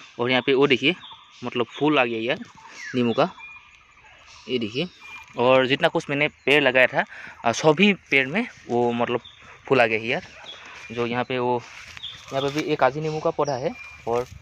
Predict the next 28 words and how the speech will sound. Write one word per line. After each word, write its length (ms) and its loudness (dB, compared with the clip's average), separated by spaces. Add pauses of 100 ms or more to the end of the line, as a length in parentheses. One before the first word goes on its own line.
(360)
वहाँ 180 0
पे 120 0
है 180 -4
गुड़ 180 -6
नींबू 180 -4
का 100 6
पौधा। 300 4 (480)
और 180 8
एक 100 2
बात 200 2
है, 160 0
यहाँ 160 -2
पे 100 2
मैंने, 260 2 (340)
आ, 80 2
केला 260 6
लगाया 240 4
था, 120 -4
गठान 300 0
लगाया 220 4
था, 200 -4 (140)
ये 140 -4
देखिए 280 -6
गठान 360 -8
का 140 0
ये 240 -4 (320)
पौधा 160 0
है। 200 -2